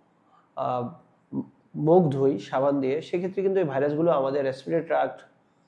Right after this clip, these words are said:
বা, আহ, আমাদের যে জিআইটি ট্র্যাক্ট, অর্থাৎ খাদ্য যেটা আমরা বলি, খাদ্য নালী বা মুখগহ্বর, এগুলোতে ঢোকার কিন্তু সুযোগ কম পাবে। এবং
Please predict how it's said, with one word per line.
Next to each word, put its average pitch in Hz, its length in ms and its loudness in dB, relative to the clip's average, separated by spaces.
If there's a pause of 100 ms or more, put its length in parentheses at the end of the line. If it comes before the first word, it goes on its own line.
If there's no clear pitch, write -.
(240)
বা, 131 200 -2 (1040)
আহ, 120 380 -8
আমাদের 143 340 2
যে 147 120 0
জিআইটি 165 380 2
ট্র্যাক্ট, 131 360 -6
অর্থাৎ 131 340 -6
খাদ্য 135 640 -2 (380)
যেটা 139 220 -2
আমরা 135 180 0
বলি, 135 340 -4
খাদ্য 127 360 -6
নালী 127 340 -2
বা 120 280 -6
মুখগহ্বর, 123 760 -4
এগুলোতে 151 640 -2 (640)
ঢোকার 156 300 2
কিন্তু 180 220 -2
সুযোগ 165 360 -4
কম 139 200 0
পাবে। 110 300 -10 (760)
এবং 131 400 -2